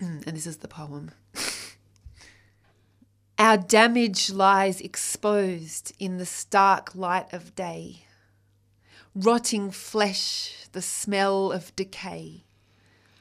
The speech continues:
No words can sew these wounds shut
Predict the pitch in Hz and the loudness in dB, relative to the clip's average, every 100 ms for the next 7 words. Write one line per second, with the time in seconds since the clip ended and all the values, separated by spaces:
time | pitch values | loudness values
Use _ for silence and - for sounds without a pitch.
0 | _ _ _ _ _ _ _ 214 226 240 | _ _ _ _ _ _ _ 2 4 4
1 | 233 220 226 233 202 - - 202 185 233 | 4 4 4 6 2 -2 -6 -6 -4 -2
2 | 220 220 208 190 190 214 220 220 208 - | 0 -2 -4 -6 -2 0 0 -2 -2 -2
3 | - 208 - | -2 -4 -4